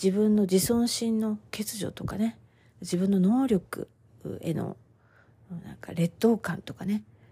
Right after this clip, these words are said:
えー、そういうものはすべて幻想だったりしますね。「いや、でも相対的に言えばこうなんです」みたいな風に、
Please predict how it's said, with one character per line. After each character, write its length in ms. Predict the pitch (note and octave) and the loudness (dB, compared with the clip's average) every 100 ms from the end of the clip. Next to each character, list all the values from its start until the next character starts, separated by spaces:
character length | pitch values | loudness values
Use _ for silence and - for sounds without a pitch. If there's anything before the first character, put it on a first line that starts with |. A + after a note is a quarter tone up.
| - | -16
え 160 | G3 E3+ | -8 -6
ー、 20 | |
そ 220 | F3+ - | 0 2
う 80 | B3+ | 2
い 80 | B3+ | 2
う 60 | C4 | 2
も 120 | C4 | 2
の 100 | B3+ | 0
は 80 | A#3 | 0
す 240 | - - | 0 0
べ 120 | B3+ C4 | 4 2
て 320 | - C4 - _ _ _ _ _ _ - - - | 4 0 0 _ _ _ _ _ _ -20 -8 2
幻 300 | F#3+ G#3+ A#3 | 6 6 6
想 300 | - B3 B3 | 4 6 4
だ 120 | B3+ | 2
っ 40 | |
た 180 | B3 - | -2 -4
り 60 | E3 | -4
し 160 | - | -8
ま 100 | F3 | -10
す 180 | E3+ - | -10 -2
ね。 320 | G3 B3 B3+ - - - - - - - | 2 2 0 -6 -20 -20 -20 -20 -20 -14
「い 80 | - | -2
や、 100 | A#3 | 2
で 100 | A#3 | 4
も 120 | A#3+ | 6
相 280 | A#3 - C4 | 6 8 6
対 220 | C4 C#4+ | 8 4
的 280 | C4+ C4 - | 4 0 0
に 220 | C4 C4 | 2 4
言 140 | B3+ C4 | 6 6
え 20 | |
ば 160 | G3+ F3 | 6 2
こ 240 | - C4+ | 4 6
う 60 | C4 | 8
な 160 | G#3+ F#3+ | 8 6
ん 40 | |
で 120 | E3+ | 4
す」 160 | E3+ - | 0 2
み 80 | F3 | 2
た 120 | F#3 | 2
い 40 | |
な 140 | E3+ D#3+ | 0 0
風 160 | F3 | 0
に、 200 | D#3+ E3+ | 0 -2